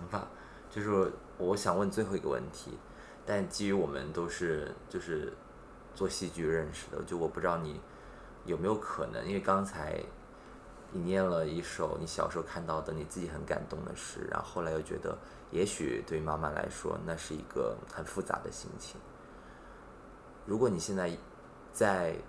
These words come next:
随便创作一两句要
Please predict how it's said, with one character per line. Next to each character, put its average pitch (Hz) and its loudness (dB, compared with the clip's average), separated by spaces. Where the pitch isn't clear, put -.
随 - -2
便 82 2
创 85 -4
作 80 4
一 90 -2
两 78 0
句 - -6
要 76 -2